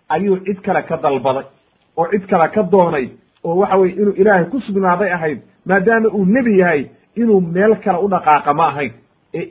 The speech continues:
Ilaahay inuu baryo ayay ahayd wey. Xadiiskaasaa saxiixa oo Sheikh Albani ku saxiixiyey fi Saxiix al-Jaamic, oo waxa weeye Imaam Tabaraani baa wariyey had-, iyo silsilati axaadiis saxiixa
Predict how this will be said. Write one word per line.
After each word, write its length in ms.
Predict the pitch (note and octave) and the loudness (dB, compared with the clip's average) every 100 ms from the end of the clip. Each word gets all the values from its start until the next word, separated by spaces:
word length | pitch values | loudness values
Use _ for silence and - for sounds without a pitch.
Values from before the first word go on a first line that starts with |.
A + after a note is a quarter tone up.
| E3+ | 0
Ilaahay 300 | G3 F3 F3+ | 2 2 2
inuu 200 | G3 F#3 | 2 2
baryo 440 | D#3+ C#3+ C#3 B2+ A#2 _ _ - | 2 0 0 -2 -6 _ _ -4
ayay 300 | D#3 F3+ C3 | -2 -2 -2
ahayd 300 | B2+ D3 D3+ | -4 -4 -2
wey. 160 | C3+ - _ - | -6 -6 _ -8
Xadiiskaasaa 600 | E3 G3+ - E3+ E3 D#3 - | -4 -4 -2 -4 -2 -6 -6
saxiixa 480 | - F#3 - C#3 A#2 _ _ - | -2 -2 0 -6 -6 _ _ -10
oo 100 | D3+ | -6
Sheikh 220 | G#3 F3+ | -4 -2
Albani 360 | D#3 D#3+ F3 | -2 -2 -4
ku 120 | D#3+ G#3 | -4 -6
saxiixiyey 520 | G3 F3 D3 D#3 C#3 | -6 -6 -6 -6 -6
fi 140 | D#3 B2+ | -8 -12
Saxiix 260 | D#3+ F#3 E3 | -8 -4 -4
al-Jaamic, 540 | C#3 D#3+ F3 D#3 A#2 _ _ _ | -4 -4 -4 -4 -10 _ _ _
oo 100 | D3+ E3+ | -4 -2
waxa 180 | F3+ E3+ | -2 -4
weeye 260 | D#3+ C#3 | -4 -6
Imaam 280 | D3+ E3+ D#3+ | -6 -6 -6
Tabaraani 420 | D#3+ D3 D#3+ F3+ | -4 -2 0 0
baa 120 | E3 D3+ | -2 -2
wariyey 380 | C#3+ C3+ B2 A2 _ - | -2 -4 -4 -8 _ -12
had-, 220 | C#3 C#3+ D3+ | -12 -10 -8
iyo 160 | D3+ | -6
silsilati 440 | C3+ C3+ F#3 E3 D3 | -8 -4 -4 -2 -6
axaadiis 420 | - C#3+ E3 A#2 | -4 -4 -6 -10
saxiixa 380 | C3+ C#3+ - | -10 -8 -8